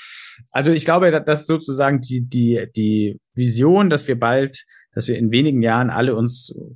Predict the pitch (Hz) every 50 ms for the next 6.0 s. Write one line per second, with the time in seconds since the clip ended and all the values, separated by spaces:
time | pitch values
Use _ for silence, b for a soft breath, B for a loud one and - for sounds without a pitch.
0 | _ _ _ - - 139 135 - 139 135 135 - 131 123 - 87 113 127 123 143
1 | 127 - - 123 120 - 117 123 143 156 165 165 - 143 143 143 143 135 131 135
2 | 135 - 139 139 131 113 113 101 120 123 123 120 120 - 120 117 123 135 135 -
3 | - 131 131 131 120 123 B B B B B B - - - - - 143 143 139
4 | 135 127 - 131 131 127 127 127 131 127 123 123 123 123 120 117 117 117 107 -
5 | - - 127 151 170 175 175 175 175 147 - - 156 156 156 156 156 156 160 -